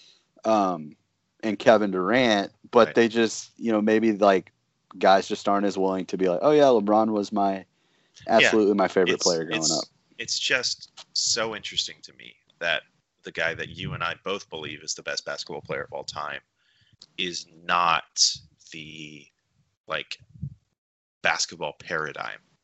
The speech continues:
Speaker 2: the way Jordan or Kobe were.
Speaker 1: Yeah. Yeah, and again, like, yeah, it's,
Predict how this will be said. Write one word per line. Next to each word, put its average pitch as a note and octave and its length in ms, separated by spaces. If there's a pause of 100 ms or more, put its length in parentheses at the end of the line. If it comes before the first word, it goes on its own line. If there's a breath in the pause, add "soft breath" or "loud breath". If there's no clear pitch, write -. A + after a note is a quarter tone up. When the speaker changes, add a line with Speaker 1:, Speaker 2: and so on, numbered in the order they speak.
(220)
Speaker 2:
the E2+ 80
way D2 260
Jordan - 480 (160)
or C#2 220
Kobe C#2 460 (180)
were. G1+ 320 (720)
Speaker 1:
Yeah. E2+ 220 (1500 loud breath)
Yeah, - 280
and C3+ 160
again, C#3+ 240
like, C3 160
yeah, B2+ 200
it's, - 340